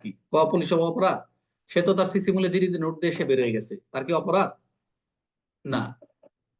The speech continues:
তার কোনো, তার কোনো অপরাধ নয়। সে কি করে? সে সঠিকভাবে দায়িত্ব পালন করে। কারণ হচ্ছে স-, স-, এই আইনে বলা হয়েছে, পিআরবি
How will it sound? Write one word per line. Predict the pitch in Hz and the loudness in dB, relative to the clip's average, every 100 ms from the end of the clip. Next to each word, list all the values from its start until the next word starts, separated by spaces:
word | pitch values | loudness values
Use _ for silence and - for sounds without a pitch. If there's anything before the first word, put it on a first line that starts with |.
| _ _ _ _ _ - | _ _ _ _ _ -8
তার | 151 147 | -6 0
কোনো, | 180 202 - - _ _ _ | 2 2 -2 -12 _ _ _
তার | 165 | -4
কোনো | 165 180 | 0 0
অপরাধ | 165 160 127 | 0 2 0
নয়। | 117 107 | 0 -4
সে | - 165 | -4 -4
কি | 170 | -2
করে? | 180 | -2
সে | 190 185 | -2 0
সঠিকভাবে | 190 175 170 165 | 0 0 0 0
দায়িত্ব | 156 151 147 | -2 -4 -4
পালন | 143 131 | -4 -4
করে। | 117 120 | -6 -6
কারণ | 156 | -6
হচ্ছে | 170 165 | -6 -6
স-, | 170 | -2
স-, | 175 165 - 165 143 | -2 -4 -2 -2 0
এই | 170 | 2
আইনে | 180 180 | 2 2
বলা | 160 147 | 0 2
হয়েছে, | 135 190 190 | 0 -2 -4
পিআরবি | 175 165 156 156 | -2 -4 -4 -10